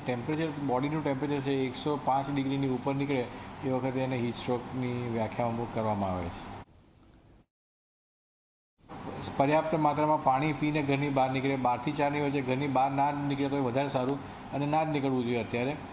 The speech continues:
અ, ગવર્મેન્ટે બી તેના આદેશો બહાર પાડેલા છે કે જેથી કરીને શ્રમજીવીઓને બારથી ચારની વચ્ચે કોઈ પ્રકારનો શ્રમ કરવાનો ના આવે. લીંબુનો શરબત સા-, સાથે રાખીને તમે ફરશો તો વધારે સારું થશે. ત્રીજી વસ્તુ કે બહાર નીકળવાનું થાય તો માથે ટોપી રાખો. તમારા જે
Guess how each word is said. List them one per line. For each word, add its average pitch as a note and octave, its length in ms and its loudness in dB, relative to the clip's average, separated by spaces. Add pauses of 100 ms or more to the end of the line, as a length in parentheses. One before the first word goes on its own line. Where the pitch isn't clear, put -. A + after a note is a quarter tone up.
(300)
અ, C3 100 -4 (540)
ગવર્મેન્ટે D#3+ 600 0
બી E3 200 0
તેના D#3 240 0
આદેશો C#3+ 420 2
બહાર C#3 240 2
પાડેલા C#3+ 240 0
છે C#3+ 100 0
કે C#3+ 100 0
જેથી C3+ 260 -2
કરીને C#3 160 0
શ્રમજીવીઓને C#3 640 0
બારથી C3 300 0
ચારની C3+ 280 0
વચ્ચે C3+ 200 -2
કોઈ C3 260 -2
પ્રકારનો B2+ 340 -2
શ્રમ B2+ 340 0
કરવાનો C3 480 2
ના B2+ 140 2
આવે. C3 320 4 (520)
લીંબુનો C#3+ 300 2
શરબત D3 260 0
સા-, B2 300 -2
સાથે B2+ 300 0
રાખીને C#3 300 2
તમે C#3+ 200 0
ફરશો C#3 340 -2
તો C3+ 120 0
વધારે B2 220 2
સારું B2 300 0
થશે. A#2 220 -2 (360)
ત્રીજી C#3+ 240 0
વસ્તુ D3+ 240 0
કે D3+ 100 -2
બહાર C#3 240 2
નીકળવાનું D3+ 320 0
થાય D3 140 0
તો C#3+ 80 0
માથે C3 260 2
ટોપી C#3 320 0
રાખો. C3+ 360 0 (240)
તમારા C#3+ 260 0
જે D3+ 140 -2